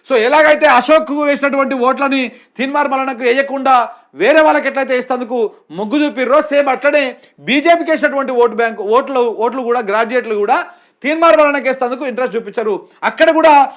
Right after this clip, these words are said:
ఆ, రాకేష్ రెడ్డికి అవకాశం వస్తది. So, కాబట్టి ఇటు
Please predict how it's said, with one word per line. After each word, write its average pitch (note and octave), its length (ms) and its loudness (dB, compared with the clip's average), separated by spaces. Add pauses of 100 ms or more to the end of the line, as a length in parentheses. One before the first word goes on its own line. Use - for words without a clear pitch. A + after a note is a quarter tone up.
(160)
ఆ, A#3 220 2
రాకేష్ C4 400 2
రెడ్డికి C#4 260 -2
అవకాశం B3+ 480 2
వస్తది. F3+ 440 -8 (200)
So, A3+ 60 -4
కాబట్టి D4+ 400 2
ఇటు C4 580 -4